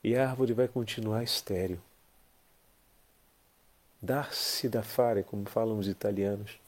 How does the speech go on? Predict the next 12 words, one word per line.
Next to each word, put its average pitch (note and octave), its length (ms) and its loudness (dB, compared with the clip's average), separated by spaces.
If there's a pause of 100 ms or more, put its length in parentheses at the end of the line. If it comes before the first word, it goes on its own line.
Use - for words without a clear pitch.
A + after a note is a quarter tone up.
(440)
Ou B2 60 -8
seja, G#2 420 2 (540)
tomar D3 500 2
sobre C#3 400 0
si D3+ 440 0 (800)
a A#2+ 80 -2
fadiga. A#2 760 2 (2000)
E D#3+ 100 0
que F3+ 300 -4
fadiga C#3+ 480 2
é C3 140 4
essa? D3+ 420 -2